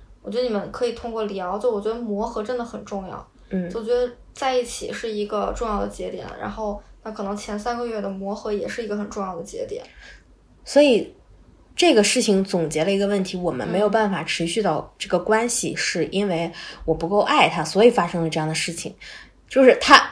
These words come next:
Speaker 2: 他把就是这个男女的身份转换了，我是那个男性，他是那个女性，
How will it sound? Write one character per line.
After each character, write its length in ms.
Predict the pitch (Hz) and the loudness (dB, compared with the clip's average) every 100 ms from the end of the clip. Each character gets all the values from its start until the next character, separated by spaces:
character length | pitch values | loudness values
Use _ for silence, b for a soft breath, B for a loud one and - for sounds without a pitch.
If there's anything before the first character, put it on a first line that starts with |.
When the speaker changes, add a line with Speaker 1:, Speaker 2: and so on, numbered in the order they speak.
| - - | -10 -2
Speaker 2:
他 200 | - 359 | 8 10
把 260 | 208 151 - | 10 6 0
就 140 | - 202 | 2 2
是 80 | 190 | 4
这 120 | 196 | 2
个 100 | 175 | 2
男 260 | 165 170 | 2 2
女 60 | 240 | 0
的 100 | - | -2
身 160 | - 240 | 0 2
份 160 | 247 | 2
转 180 | 202 - | 2 -2
换 280 | - 247 190 | 2 2 4
了， 120 | 156 | 2
我 160 | 160 - | 0 0
是 140 | - | 0
那 100 | 240 | 4
个 100 | 233 156 | 4 4
男 220 | 139 - | 0 -4
性， 240 | - 185 - B B B | 0 0 -2 B B B
他 220 | - 277 | 8 8
是 120 | 285 240 | 10 6
那 100 | 190 | 6
个 80 | |
女 180 | 170 160 | 4 2
性， 220 | - 165 | -2 -4